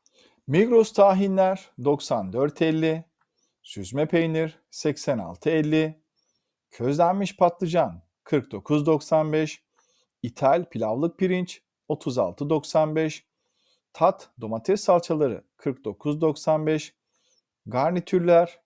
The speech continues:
yirmi yedi doksan beş. Sekin tam yağlı beyaz peynirleri iki yüz on dokuz doksan beş. Asperox'un sarı mavi güç spreyleri süper ikili fiyat yüz kırk dokuz doksan beşe geliyor.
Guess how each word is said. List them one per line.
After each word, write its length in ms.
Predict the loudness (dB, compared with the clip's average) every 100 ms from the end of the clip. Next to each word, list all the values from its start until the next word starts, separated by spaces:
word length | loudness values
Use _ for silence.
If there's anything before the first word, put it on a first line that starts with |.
| -12
yirmi 440 | -2 0 0 -2
yedi 200 | -6 -2
doksan 500 | -2 -2 0 0 0
beş. 300 | -4 -4 -10 _ _ _ _ _
Sekin 680 | -16 -6 -6 -2 -2 -2 _ _ -4
tam 260 | -2 2
yağlı 320 | 4 4 4
beyaz 300 | 4 4 2
peynirleri 560 | -2 -2 -2 -2 -2 -6 _ _ -10
iki 240 | -8 -6
yüz 180 | -6 -6
on 180 | -4 -4
dokuz 340 | -2 -4 0
doksan 460 | -2 0 -2 -2 -2
beş. 260 | -4 -6 _ _ _ _ _
Asperox'un 840 | -14 -12 -2 0 0 0 -4 -4 -6 _
sarı 300 | -4 4 4
mavi 300 | 6 6 4
güç 140 | 2 -4
spreyleri 800 | -6 -2 0 2 2 2 0 -2 _ -16
süper 360 | -10 2 4
ikili 260 | 4 2 -4
fiyat 380 | 2 4 4 0 _ _ _ -6
yüz 240 | -4 -4
kırk 280 | -2 -6 0
dokuz 400 | -2 0 -4 0
doksan 460 | -2 0 0 0 0
beşe 200 | -2 -2
geliyor. 360 | -2 -4 -8